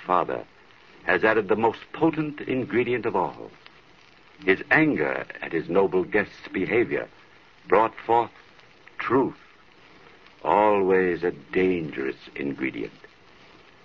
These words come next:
To Black Donald Castle, it has brought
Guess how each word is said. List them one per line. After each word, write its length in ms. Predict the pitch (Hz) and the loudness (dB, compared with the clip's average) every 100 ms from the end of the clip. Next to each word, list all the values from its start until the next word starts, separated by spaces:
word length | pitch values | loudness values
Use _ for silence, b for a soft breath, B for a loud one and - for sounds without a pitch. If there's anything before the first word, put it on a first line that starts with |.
| - _ - - - - | -20 _ -20 -20 -20 0
To 80 | 98 | 2
Black 320 | 101 127 101 | 4 2 2
Donald 380 | 120 120 110 98 | 0 2 0 -2
Castle, 520 | - 110 - - - - - - - - - - - - | 0 -2 -2 -10 -12 -14 -20 -20 -20 -20 -20 -20 -20 -6
it 100 | 73 | -2
has 160 | 87 71 | 0 0
brought 340 | 92 95 87 | 0 2 0